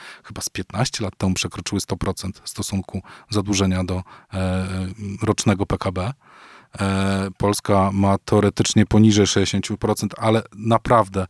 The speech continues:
trzeba podkreślić, że teoretycznie. E,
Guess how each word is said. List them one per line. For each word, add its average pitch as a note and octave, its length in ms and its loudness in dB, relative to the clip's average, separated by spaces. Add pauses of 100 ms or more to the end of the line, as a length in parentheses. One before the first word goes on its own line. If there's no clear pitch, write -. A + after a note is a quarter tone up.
(300)
trzeba G2+ 200 0
podkreślić, G2+ 500 -2
że G2 200 2
teoretycznie. G2+ 760 2 (560)
E, G#2+ 300 2